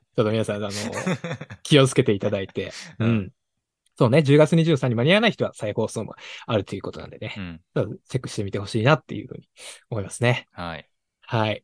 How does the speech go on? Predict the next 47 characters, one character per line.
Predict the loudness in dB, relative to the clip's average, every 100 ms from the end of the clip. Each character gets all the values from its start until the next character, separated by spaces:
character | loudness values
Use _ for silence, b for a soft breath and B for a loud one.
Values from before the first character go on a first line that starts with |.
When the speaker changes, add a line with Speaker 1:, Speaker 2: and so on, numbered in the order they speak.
| 2
Speaker 2:
<laughs> | 4 4 2 -2 -8 -10 -8 -4
Speaker 1:
<laughs> | -4 -4 -6 2
何 | 4 4
な | 2
ん | -2
だ？ | -6 -10 -12 0
何 | 2 2
だ | 0
っ |
た | -2
ん | 4
だ、 |
今 | 8 8
の | 8
時 | 6
間 | 6 6
は。 | 6 2
<laughs> | -2 -2 -16 _ _ _ -20 _ -20 _ B B B _ _ -8 -8 _ _ _ _ _ _ -2
は | 2 2
い、 |
っ | 0
て | -6
感 | 0 0 0
じ | 0
か | 0
な。 | 0 0 0 -4
Speaker 2:
う | -12
ん。 | -14 -16 _ _ _ _ 0
Speaker 1:
う | 2
ん。 | 2 -4 _ _ _ _ _ _ _ _
な | 0
ん | 2
か、 | 2 4
も | 6
う | 4
一 |
本 | 4 0 2
ぐ | 2
ら | 2
い |
言 |
っ | 0
と | -2
く？ | -2 -4 _ _ _ _ b b _ _ _ _ _ _ _
Speaker 2:
う | -16
ー |
ん。 | -12 -12 -12 -12 -14 -18